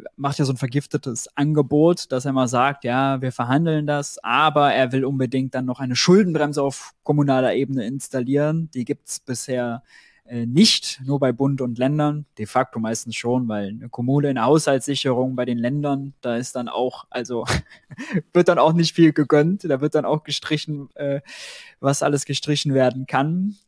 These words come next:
Vor allem, wenn dann irgendwie eine S-P-D-Kommune in einem C-D-U-geführten Land, so, das ist dann, äh, kein Zuckerschlecken.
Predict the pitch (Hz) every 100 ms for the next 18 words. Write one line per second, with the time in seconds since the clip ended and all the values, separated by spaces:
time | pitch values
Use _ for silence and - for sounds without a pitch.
0 | _ - - 139 113 143 143 139 127 143
1 | 139 135 - - 143 127 143 - 143 147
2 | 147 139 135 139 139 143 135 143 135 -
3 | 131 123 123 165 196 - 139 127 139 -
4 | 123 131 - - 135 131 131 - - -
5 | - _ - 165 190 185 170 143 127 175
6 | 185